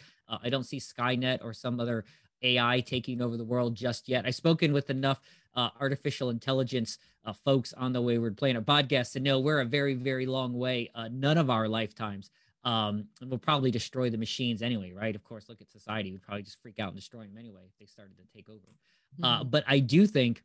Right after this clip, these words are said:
Speaker 1: uh, absolutely, you'll find a way where a lot of it is deliverable.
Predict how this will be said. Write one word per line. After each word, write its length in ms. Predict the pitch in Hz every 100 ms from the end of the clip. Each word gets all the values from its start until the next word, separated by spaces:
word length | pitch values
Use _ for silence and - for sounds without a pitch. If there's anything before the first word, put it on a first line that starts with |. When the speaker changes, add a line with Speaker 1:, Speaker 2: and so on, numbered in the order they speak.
| _ _ _ _ _ _ _ -
Speaker 1:
uh, 120 | 113 120
absolutely, 680 | 139 - 107 135 101 90 92
you'll 140 | 123
find 360 | 113 127 117 113
a 60 | 110
way 260 | 110 110
where 180 | 107 110
a 60 | 110
lot 280 | 113 113
of 140 | 117 113
it 120 | 113
is 200 | 113 110
deliverable. 640 | 113 117 113 117 110 117